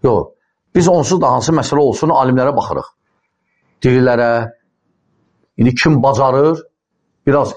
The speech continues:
elmi çatırsa ona, bəhs eləməyə gücü çatırsa, əvvəlki alimlərə də baxır. Kim tərcih eləyə bilirsə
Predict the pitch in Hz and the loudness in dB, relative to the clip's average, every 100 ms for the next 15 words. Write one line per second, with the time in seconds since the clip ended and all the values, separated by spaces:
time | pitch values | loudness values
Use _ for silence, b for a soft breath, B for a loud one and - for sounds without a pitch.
0 | - 135 139 151 113 - _ _ _ _ | 0 2 2 2 0 -6 _ _ _ _
1 | _ _ _ - 127 160 123 143 120 104 | _ _ _ -6 -2 0 0 0 0 0
2 | 80 - _ 156 131 - 139 131 131 131 | -4 -14 _ -4 -4 -2 0 2 2 0
3 | 123 127 117 - 110 147 - 135 160 160 | 0 -2 -4 -4 -2 -2 0 0 0 -4
4 | B B B _ _ _ _ _ _ - | B B B _ _ _ _ _ _ -4
5 | 127 127 127 165 139 135 135 147 143 120 | 0 0 0 0 0 0 0 0 0 -2
6 | - 127 120 120 _ _ _ _ _ _ | 0 0 0 -4 _ _ _ _ _ _
7 | _ - 170 175 - - 165 143 127 151 | _ 0 0 0 -6 -6 -2 0 0 2
8 | 147 147 143 151 139 135 | 2 2 2 0 0 0